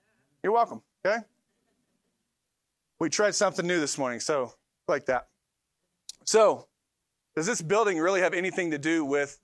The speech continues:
the gathering? The answer's no. The answer's no, it doesn't. And so then the building is not about the destination or how good the coffee is or, "Man, we got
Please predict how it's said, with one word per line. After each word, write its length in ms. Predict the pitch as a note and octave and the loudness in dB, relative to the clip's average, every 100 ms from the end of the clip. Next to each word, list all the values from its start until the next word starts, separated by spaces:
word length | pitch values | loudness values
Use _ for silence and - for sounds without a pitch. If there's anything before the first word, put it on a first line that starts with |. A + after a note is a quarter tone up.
| _ | _
the 80 | C#3+ | -6
gathering? 520 | C3+ D3 D3 B2 A2+ - _ _ _ - | 0 2 0 -2 -8 -14 _ _ _ -6
The 100 | G3 | -4
answer's 340 | A3+ G3+ C3 | -4 -6 -4
no. 260 | D3 B2+ - _ _ _ _ _ _ _ | -4 -4 -12 _ _ _ _ _ _ _
The 100 | D3+ | -4
answer's 260 | F3+ F3 D3 | -4 -4 -4
no, 160 | D3 | -2
it 80 | C#3 | 0
doesn't. 300 | D3 C#3 B2+ _ _ _ _ _ _ _ _ _ - | -2 -2 -6 _ _ _ _ _ _ _ _ _ -6
And 120 | F3 | -2
so 240 | - A3+ | 2 2
then 160 | G3+ G3+ | 2 -2
the 80 | E3 | 0
building 540 | G#3 B3 G3 G3+ A3 | 2 4 4 0 0
is 180 | F#3+ E3 | -2 0
not 200 | G3 G3+ | 2 2
about 520 | E3+ G3+ G3 F3+ - - _ _ _ _ _ _ _ _ _ _ _ _ _ _ _ _ _ - | 4 4 4 2 -4 -20 _ _ _ _ _ _ _ _ _ _ _ _ _ _ _ _ _ -6
the 60 | D#3 | 0
destination 840 | F#3+ F3+ E3 F#3+ G3 - G3+ G3+ | 0 0 -2 0 0 0 -2 -2
or 260 | - E3 C#3 | -2 0 0
how 160 | - F#3+ | 0 0
good 160 | F3 | 0
the 60 | F3+ | 0
coffee 420 | G3 G3 G#3 F#3+ | 2 2 2 0
is 280 | F#3+ F#3+ D3+ | 0 0 -2
or, 140 | C#3 | -2
"Man, 260 | D3+ G#3 E3 | -2 -2 -2
we 120 | G3 | -2
got 180 | F3 | -2